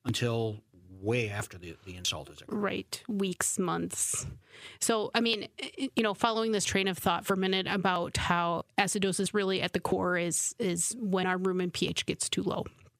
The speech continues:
Speaker 1: And within feedstuffs themselves, we have fiber components, we have starch components, we have pectin components, all these different carbohydrate types that are out there, and they all break down at a different rate.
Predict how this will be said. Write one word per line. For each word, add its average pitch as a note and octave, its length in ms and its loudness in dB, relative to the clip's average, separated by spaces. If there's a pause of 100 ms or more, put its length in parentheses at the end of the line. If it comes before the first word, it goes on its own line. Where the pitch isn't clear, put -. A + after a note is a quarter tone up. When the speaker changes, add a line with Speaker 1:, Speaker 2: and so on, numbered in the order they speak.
(140)
Speaker 1:
And F2+ 140 -10
within F#2+ 260 0
feedstuffs G#2+ 640 -2
themselves, F2 640 -2
we F#2 120 -4
have F2+ 240 -4
fiber F2+ 340 -2
components, F#2+ 640 -2 (440)
we G2 100 -4
have F#2 120 -4
starch F#2 380 0
components, F#2+ 680 -2
we F2+ 140 -8
have F#2+ 180 -6
pectin F#2 360 -4
components, F2+ 640 -6
all G2+ 140 -4
these G#2 120 -4
different G2 300 -4
carbohydrate F#2 640 -2
types - 300 -2
that F2+ 120 -8
are D#2+ 80 -4
out F#2 220 -4
there, E2+ 160 -6
and F#2 80 -6
they G2 80 -4
all A#2+ 160 2
break G#2+ 260 -2
down F#2 220 -4
at E2+ 80 -12
a E2 60 -20
different D#2+ 400 -12
rate. D2 280 -12